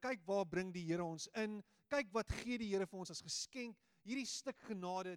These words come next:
dit is absoluut incredible." Twaalf verspieders gaan uit. Al twaalf kom terug.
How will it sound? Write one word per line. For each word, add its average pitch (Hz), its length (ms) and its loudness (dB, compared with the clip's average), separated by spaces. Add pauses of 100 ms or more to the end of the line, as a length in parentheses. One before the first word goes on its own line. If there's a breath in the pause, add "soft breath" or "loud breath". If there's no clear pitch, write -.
dit 269 160 -8
is 247 160 -10 (120)
absoluut 247 520 -2
incredible." 226 560 -8
Twaalf 262 380 4
verspieders 214 580 -4
gaan 160 200 -20
uit. 247 260 -2 (1040)
Al 277 260 6
twaalf 233 400 4
kom 175 160 -10 (100)
terug. 269 300 4